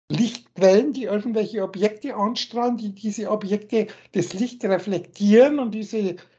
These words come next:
Licht oder Photonen fliegen auf dein Auge zu, treffen auf diese Stäbchen und Zäpfchen in deinem Auge, werden dort in elektrochemische Signale umgewandelt, gehen ins Gehirn rein und dann siehst du was. Jetzt sind wir wieder beim Thema. Selbst der Materialismus schreibt dir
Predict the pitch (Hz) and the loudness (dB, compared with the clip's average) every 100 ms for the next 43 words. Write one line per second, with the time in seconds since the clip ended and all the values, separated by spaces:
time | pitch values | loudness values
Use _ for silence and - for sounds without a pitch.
0 | _ 156 247 - 247 214 196 202 175 202 | _ -4 -4 -4 -6 -4 -4 -4 -4 -2
1 | 277 294 208 196 233 233 196 - 190 170 | 0 -2 -4 -6 -2 -2 0 0 -2 0
2 | 185 233 269 - 240 233 202 220 247 220 | 2 2 0 -6 -10 -6 -2 -2 -2 -4
3 | 185 208 - 190 - - 214 - 233 208 | -4 -8 -6 -6 -6 -4 -6 -4 -4 -2
4 | 175 202 208 - 220 196 185 185 175 170 | -2 -2 -4 -4 -2 -2 0 -2 -2 -2
5 | 156 196 226 220 190 196 190 196 185 180 | 2 2 2 -2 0 0 -2 -4 -6 -4
6 | 196 196 208 202 208 196 185 160 - 156 | -6 -4 -6 -4 -2 -2 -2 -6 -4 0
7 | 165 202 220 208 202 185 190 175 170 196 | 2 2 2 0 0 0 0 -2 -2 -2
8 | 196 - 160 180 190 180 180 175 170 185 | -2 0 0 2 -2 -2 -4 -4 -4 -8
9 | 165 - 123 95 - - _ - - - | -12 -8 -8 -8 -10 -20 _ -20 -20 -20
10 | _ _ 151 - 214 233 214 208 214 202 | _ _ -4 2 2 4 4 2 2 0
11 | 196 226 196 143 202 214 - 208 196 185 | 0 0 0 0 0 -2 -2 -2 0 -2
12 | 190 180 226 220 214 196 - 185 214 - | -2 -4 -4 -4 -4 -4 0 2 2 -2
13 | 208 | -4